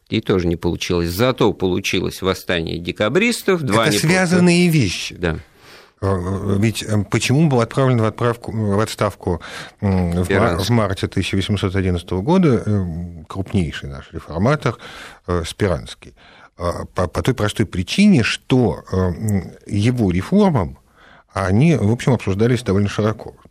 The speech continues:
Speaker 2: Ну, разумеется, в придворном бюрократическом кругу, но проекты эти были всем известны. И против него сложилась, э, мощная дворцовая оппозиция,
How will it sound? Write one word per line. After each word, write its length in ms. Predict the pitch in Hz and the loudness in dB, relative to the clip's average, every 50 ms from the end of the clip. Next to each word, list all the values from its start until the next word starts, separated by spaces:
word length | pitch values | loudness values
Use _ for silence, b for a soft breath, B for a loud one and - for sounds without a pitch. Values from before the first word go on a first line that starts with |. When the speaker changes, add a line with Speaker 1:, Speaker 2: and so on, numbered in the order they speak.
| _ _ 110 | _ _ -2
Speaker 2:
Ну, 220 | 120 165 135 95 | 0 2 2 2
разумеется, 400 | 92 101 104 110 104 92 80 - | 2 2 2 4 2 2 0 -2
в 80 | - - | -8 -6
придворном 400 | - 101 104 92 82 85 85 85 | -2 0 0 2 2 0 0 0
бюрократическом 640 | 87 95 - - 190 214 - 240 233 - - - 135 | -2 -4 -2 0 0 2 2 2 2 2 0 -2 -2
кругу, 300 | - - 127 110 92 87 | -2 -2 -2 -2 -2 0
но 400 | 80 104 151 185 196 165 127 113 | 0 2 2 2 0 0 -2 -4
проекты 380 | 107 - 120 143 170 143 - 110 | -2 0 0 0 0 0 -2 -2
эти 80 | 101 | -2
были 180 | 107 101 117 117 | 0 0 0 0
всем 260 | 110 - - 95 90 90 | 0 0 -2 -2 -2 -2
известны. 340 | 82 76 - - - - B B B B B B B B | -2 -6 -8 -14 -18 -20 B B B B B B B B
И 60 | - 113 | -8 0
против 360 | - 160 160 - 123 - - | 2 2 2 2 0 0 2
него 180 | 135 170 196 | 4 4 4
сложилась, 560 | 175 - 135 120 110 127 160 180 175 - - - - - | 4 2 2 2 2 4 4 4 2 2 0 -4 -4 -2
э, 140 | 113 104 92 - | 0 0 0 2
мощная 540 | 101 104 135 160 160 - - - 107 98 | 2 4 6 6 4 4 2 2 0 2
дворцовая 540 | 90 90 104 101 104 - 127 113 110 101 101 | 2 0 0 -2 -2 -2 -2 0 2 2 0
оппозиция, 580 | 95 - 117 110 104 87 69 - - - - | 0 0 -2 -2 -2 -4 -6 -10 -14 -20 -20